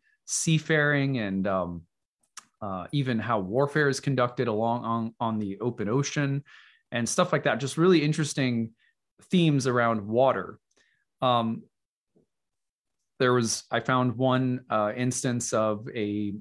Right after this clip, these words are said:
not a tsunami that killed a lot of people, but one of the biggest, I think it was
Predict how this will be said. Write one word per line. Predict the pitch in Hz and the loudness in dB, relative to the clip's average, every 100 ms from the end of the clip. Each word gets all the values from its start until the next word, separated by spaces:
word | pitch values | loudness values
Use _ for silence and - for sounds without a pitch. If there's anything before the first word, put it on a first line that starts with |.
| - _ - - _ _ - | -16 _ -16 -16 _ _ -2
not | 139 165 - | 2 2 0
a | 135 | -6
tsunami | - 147 127 131 127 | -2 0 2 2 2
that | 117 - | -2 0
killed | 202 196 | 0 2
a | |
lot | 147 98 | 0 0
of | 98 | -2
people, | 117 117 117 | -6 -4 -4
but | 117 120 - | -4 -4 -2
one | 127 | -2
of | 113 | -2
the | 117 107 107 - - 156 | -4 -6 -6 -12 -12 -6
biggest, | 127 127 113 - - | -2 0 -2 -4 -8
I | |
think | 92 123 | -6 -4
it | |
was | 110 | -4